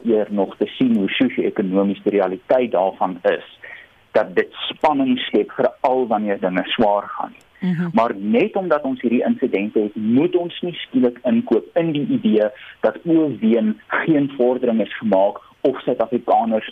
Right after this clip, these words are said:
Speaker 1: is net 'n prutpot van rassespanning nie. Waar rasisme werklik is, is dit toksies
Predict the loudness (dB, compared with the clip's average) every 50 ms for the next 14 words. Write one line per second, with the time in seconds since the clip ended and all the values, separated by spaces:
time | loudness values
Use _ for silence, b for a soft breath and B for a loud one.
0 | 0 0 0 0 0 -4 -2 -2 0 0 -2 -4 -2 -2 -2 -2 -2 -4 -10 -2
1 | 0 0 0 0 -4 -6 -4 -2 0 2 0 0 0 -2 -6 -8 -6 -2 -2 0
2 | 0 0 -2 -4 -4 -6 -6 -8 B B B B B -8 -2 0 2 2 2 0
3 | -2 -4 -6 -6 -6 -6 0 0 0 0 2 2 0 0 0 0 -2 -2 0 0
4 | -2 -2 -2 -4 -4 -2 -2 -2 -4 -4 _ -2 -2 -2 -2 -6 -6 -4 -4 -4
5 | -6